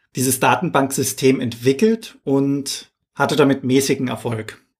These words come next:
Im Verlauf der gesamten Geschichte wurde dann allerdings auch mit Commodore geredet und das gesamte Missverständnis aufgeklärt. Ja, und mit diesem Geld konnte dann wirklich erst die Firma Bullfrog gegründet werden. Das heißt, ohne diese gesamte Vorgeschichte, die doch recht kurios ist, wie ich finde,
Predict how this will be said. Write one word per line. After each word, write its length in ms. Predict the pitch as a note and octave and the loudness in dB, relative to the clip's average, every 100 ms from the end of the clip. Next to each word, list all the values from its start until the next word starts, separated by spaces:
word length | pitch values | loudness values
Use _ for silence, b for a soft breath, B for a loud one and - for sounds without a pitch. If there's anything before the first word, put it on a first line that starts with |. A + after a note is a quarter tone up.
| - | -6
Im 140 | C3+ | -4
Verlauf 320 | C#3+ C3+ C#3+ D#3+ | 2 4 4 2
der 100 | D3+ | 0
gesamten 380 | C#3 C#3+ - | 2 0 -2
Geschichte 580 | C#3+ - D#3 - - C#3+ | -2 0 0 -2 -2 0
wurde 180 | C3 D3 | 4 2
dann 160 | C#3 C3+ | 2 -2
allerdings 380 | B2+ C3 C3 | -2 -2 -2
auch 240 | C3+ C#3 - | 0 -2 -2
mit 180 | C#3 - | -8 -4
Commodore 840 | C3+ C3 C3+ C#3 C3+ C3+ C3+ B2 _ _ _ - | -2 2 4 2 2 2 0 -6 _ _ _ -2
geredet 520 | D3 C3+ D#3+ E3 - | 2 4 4 4 0
und 380 | C3+ C3 A#2+ C3+ | 0 0 0 -4
das 160 | A#2+ | -4
gesamte 320 | - B2+ A#2+ B2 | -2 0 0 0
Missverständnis 800 | A#2+ A#2+ B2+ - A#2+ B2+ A#2+ - | -2 -2 -4 -4 -6 -6 -8 -8
aufgeklärt. 680 | G#2+ - G#2 - G2 - _ _ _ _ | -10 -10 -14 -10 -12 -14 _ _ _ _
Ja, 140 | - D3+ | -2 -2
und 160 | C3+ | -2
mit 220 | C#3+ C#3+ - | -2 0 2
diesem 320 | G#3+ A#3 A#3 | 4 4 4
Geld 420 | D3+ G3+ B3+ - | 4 2 0 -4
konnte 240 | - F3+ | -2 -2
dann 220 | E3+ D#3+ D3 | 0 0 0
wirklich 320 | E3 F#3+ - | -2 -2 0
erst 400 | D3 D#3 - D3+ | 0 0 -6 -6
die 80 | B2+ | -4
Firma 560 | - D3+ F3 G#3+ A#3 - _ _ - | 4 4 4 -2 -4 -8 _ _ 0
Bullfrog 600 | C#3 F3 F3+ E3 D#3+ - | 2 2 2 0 0 -6
gegründet 540 | C3 A2+ D3+ G3 - | -6 0 2 2 2
werden. 340 | A2+ A2 G3+ A3+ | -2 0 0 0
Das 140 | E3 | 0
heißt, 260 | C#3 C3+ - | 0 0 0
ohne 220 | E3 F3+ | -2 -2
diese 200 | D3+ D3 | -2 -2
gesamte 360 | C#3 C#3 C3+ - | 0 -2 -2 -2
Vorgeschichte, 720 | D3+ F#3 - - B2+ - E3 | 2 2 2 -2 -4 -2 -4
die 120 | C3 | 0
doch 200 | C3 - | 0 0
recht 220 | C3 - | -2 -4
kurios 440 | - B2 B2+ D#3+ C3 | -4 -2 -2 -2 -8
ist, 160 | - | -6
wie 60 | B2 | -8
ich 80 | - | -4
finde, 380 | C#3 D3+ G3+ | -4 -4 -6